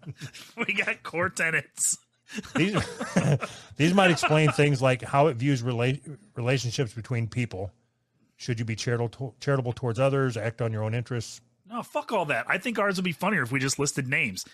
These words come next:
Speaker 1: Here's a list of our core tenets. <laughs> That's,
Speaker 2: I don't want it
Speaker 1: that's,
Speaker 2: to be funny.
Speaker 1: <laughs> that's funnier. You don't, you don't want it to be funny. Why?
Speaker 2: I don't, I want our religion to be taken seriously so we get tax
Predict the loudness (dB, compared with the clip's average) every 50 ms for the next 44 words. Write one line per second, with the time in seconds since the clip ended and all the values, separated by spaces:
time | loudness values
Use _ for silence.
0 | -20 _ _ -2 0 2 2 2 2 0 0 0 0 2 0 0 0 0 -2 -2
1 | 0 0 0 0 0 0 -2 -2 -2 -4 -4 -4 -6 -14 _ -20 -18 -14 -14 -12
2 | -12 -6 -2 -2 -2 -2 -4 -10 -18 -20 _ _ _ _ _ _ _ _ _ _
3 | _ _ -18 -18 -18 -10 -6 -4 -4 -2 -2 -2 0 0 2 4 4 4 4 2
4 | 0 -2 -2 -2 -4 -8 -12 0 4 6 6 8 6 6 6 4 4 4 2 0
5 | -2 -4 -4 -2 0 0 2 2 2 2 2 2 2 0 -2 -6 _ _ _ _
6 | -6 -6 -4 -2 -2 -2 -2 -2 -4 -2 -2 -2 -2 0 0 0 2 2 0 0
7 | -4 -6 -8 -4 -2 0 2 2 2 2 2 2 2 2 2 2 2 2 2 2
8 | 2 2 2 2 2 4 4 4 6 6 8 8 8 8 8 6 8 8 10 10
9 | 10 10 8 8 8 6 6 4 4 2 2 4 4 2 2 2 0 -2 0 0
10 | 2 2 0 0 0 -2 0 0 0 0 0 -2 -4 -4 -2 0 0 0 -2